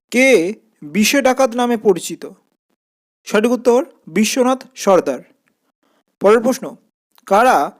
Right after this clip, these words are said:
বাংলার ওয়াট টাইলার নামে পরিচিত? সঠিক উত্তর নীল বিদ্রোহের নেতা দিগম্বর বিশ্বাস ও বিষ্ণুচরণ বিশ্বাস। এবার আসছি পরবর্তী ভাগে, দু থেকে তিনটি বাক্যে উত্তর দাও যার প্রতিটির মান দুই।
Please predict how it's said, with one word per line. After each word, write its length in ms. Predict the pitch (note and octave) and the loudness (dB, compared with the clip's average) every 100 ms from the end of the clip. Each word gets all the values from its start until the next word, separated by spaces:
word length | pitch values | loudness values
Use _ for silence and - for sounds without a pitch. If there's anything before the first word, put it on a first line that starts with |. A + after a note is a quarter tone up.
| _ _ - | _ _ -2
বাংলার 400 | F3 G3+ A#3+ B3+ | 0 2 4 4
ওয়াট 280 | G#3 A3 A3 | 4 2 0
টাইলার 320 | C4+ B3+ B3 B3 | 0 0 0 0
নামে 220 | A#3+ A#3+ | -2 -2
পরিচিত? 360 | A#3+ A#3 B3 B3 C4+ _ _ _ _ _ _ _ _ _ | -2 -2 -2 -2 -2 _ _ _ _ _ _ _ _ _
সঠিক 240 | A#3 B3 | -2 0
উত্তর 280 | C4+ C#4 C4 D4+ - _ | -2 2 2 2 -2 _
নীল 240 | F#3 A3+ B3+ | -2 0 2
বিদ্রোহের 460 | C#4 C4+ C#4 C#4+ C#4+ | 0 0 2 0 0
নেতা 240 | C#4 C#4 | -2 0
দিগম্বর 540 | A3+ G3 G3 A3 A3+ B3 | 0 0 0 0 2 2
বিশ্বাস 380 | A#3+ A#3 C4+ D4 - _ _ | 0 0 -2 -2 -8 _ _
ও 100 | A3+ G#3+ E3+ G#3 _ | 4 4 2 -6 _
বিষ্ণুচরণ 560 | E3 G3+ A3 F#3+ F3+ E3 | -6 -4 -4 0 0 0
বিশ্বাস। 340 | C#3 B2 C#3 C#3+ - _ _ _ _ _ _ _ _ F#3+ | -4 -10 -12 -16 -20 _ _ _ _ _ _ _ _ 0
এবার 200 | G3 A3 | 4 4
আসছি 280 | A3 - A#3 | 2 -2 -6
পরবর্তী 560 | G#3+ G#3 A3 A#3+ A#3 B3 | 0 2 2 2 0 0
ভাগে, 340 | B3 A3 A#3 B3+ - _ _ _ _ _ _ - | 0 2 -2 -2 -6 _ _ _ _ _ _ -20
দু 320 | D3 A3+ C#4 | -4 0 0
থেকে 260 | C#4 C4+ C4+ | 0 -2 -2
তিনটি 340 | B3+ B3 C4+ | -4 -6 -2
বাক্যে 280 | B3+ C4 C4 | 0 0 -2
উত্তর 300 | B3 - B3 | -4 -2 -2
দাও 220 | G#3+ A#3 | 2 2
যার 160 | A3+ A#3 | 4 2
প্রতিটির 500 | A3 G#3+ G#3 B3 B3+ | 2 0 0 -2 -2
মান 140 | B3 B3 | -2 -2
দুই। 200 | G#3 | -2